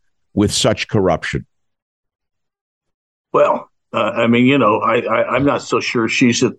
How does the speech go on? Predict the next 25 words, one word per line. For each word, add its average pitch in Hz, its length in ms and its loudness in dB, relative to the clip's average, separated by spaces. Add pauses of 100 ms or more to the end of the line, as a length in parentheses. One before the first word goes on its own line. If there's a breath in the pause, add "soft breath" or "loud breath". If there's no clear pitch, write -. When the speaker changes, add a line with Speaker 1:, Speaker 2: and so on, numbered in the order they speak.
(140)
Speaker 2:
in 110 180 2
the 98 120 2
top 113 360 -2
ten 151 220 0
of 110 120 -4
corruption. 107 480 -2
There's 123 200 -4
so 135 140 0
many 123 240 2
other 123 200 2
corrupt 117 400 0
people 143 360 2
in 104 120 -4
that, 104 300 -4
this, 107 300 -6 (420)
this 117 200 2
area. 113 420 2 (360)
But 120 320 0 (300)
basically, 170 460 2
they 175 100 4
all 202 160 2
get 185 160 0
away 120 240 0
with 87 200 -12
it. 78 100 -16